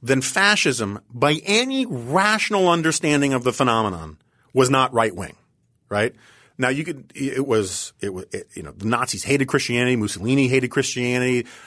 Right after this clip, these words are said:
uh, you know, uh, Hitler said he wasn't a patriot, he was a nationalist, and he wanted to bring, he would never bring back the monarchy, he would never bring back democracy.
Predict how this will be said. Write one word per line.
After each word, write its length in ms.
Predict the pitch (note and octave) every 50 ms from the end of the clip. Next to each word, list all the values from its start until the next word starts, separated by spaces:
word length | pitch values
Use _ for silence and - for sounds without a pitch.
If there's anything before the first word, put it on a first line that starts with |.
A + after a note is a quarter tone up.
| - - _ _ -
uh, 240 | G#2 F#2 E2+ - - _ _ _ _ - - -
you 60 | -
know, 180 | G1+ G1+ - - _
uh, 200 | - - F#2+ F2 - - - - F#2 - -
Hitler 280 | - - E3 D#3 C#3+
said 200 | B2+ - - C#3+
he 80 | B2+ A#2
wasn't 280 | G#2+ A#2+ C3 B2+ B2+ A#2
a 40 |
patriot, 360 | - - C#3+ D3 C#3 C#3+ C#3+ C3+
he 60 | A#2
was 80 | F#2+
a 40 | A2 G#2+
nationalist, 640 | B2 D3 E3 E3+ D#3+ - D#3+ D3 C#3+ C#3+ C3+ -
and 100 | A#2+ G#2
he 60 | G2+
wanted 280 | A2+ A2 A#2 A#2+ A#2 G#2+
to 80 | A2
bring, 280 | G2+ F#2+ A2+ A2 A2+ A2 -
he 120 | G#2+ G#2+
would 140 | G2 G#2 G#2
never 180 | A2+ C#3+ D3 C#3
bring 180 | A2+ B2+ A#2+
back 160 | A2 G2+ G2
the 60 | - G#2
monarchy, 380 | B2+ F3+ G3 F#3 F3 - E3
he 60 | C#3
would 80 | A2 F#2+
never 180 | G#2 C3 D#3 D3
bring 180 | B2 B2+ A#2
back 180 | G#2+ F#2+ - -
democracy. 640 | G#2+ A#2+ E3 G3+ G#3 - F#3 F3 - - F#3 E3+